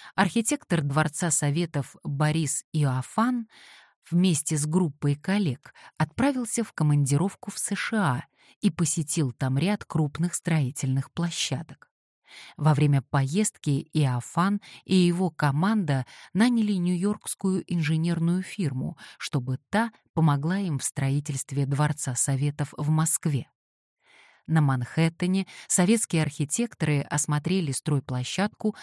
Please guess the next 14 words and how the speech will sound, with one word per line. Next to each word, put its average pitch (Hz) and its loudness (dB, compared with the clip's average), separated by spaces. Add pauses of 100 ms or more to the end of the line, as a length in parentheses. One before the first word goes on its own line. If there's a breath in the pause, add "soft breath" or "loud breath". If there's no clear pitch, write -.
(120)
Рокфеллеровского 156 0
центра. - -2 (640 soft breath)
Там 147 4
же, 151 -8
в 131 -6
Нью-Йорке, 190 2 (300 loud breath)
наладили 247 2
длительные 147 2
связи 208 0
с - -6
представителями 170 0
американской 147 0
строительной 151 -2
отрасли. - -4